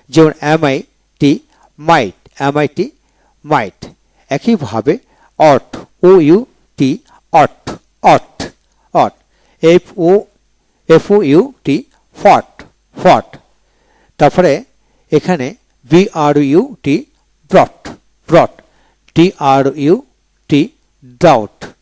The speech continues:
ডাউট। ও ইউ জি এইচ টি, আর্ট, আর্ট। তারপরে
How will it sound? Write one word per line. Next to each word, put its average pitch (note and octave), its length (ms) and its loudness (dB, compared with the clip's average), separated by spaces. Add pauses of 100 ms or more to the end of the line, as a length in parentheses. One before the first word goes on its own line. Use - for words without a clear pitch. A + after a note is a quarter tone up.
ডাউট। B2+ 320 0 (480)
ও E3 160 4
ইউ F#3 320 0 (360)
জি D3 300 -6
এইচ D#3+ 300 -2 (140)
টি, C#3+ 200 -6 (400)
আর্ট, D#3 420 -2 (360)
আর্ট। B2+ 380 -2 (500)
তারপরে F#3+ 380 -4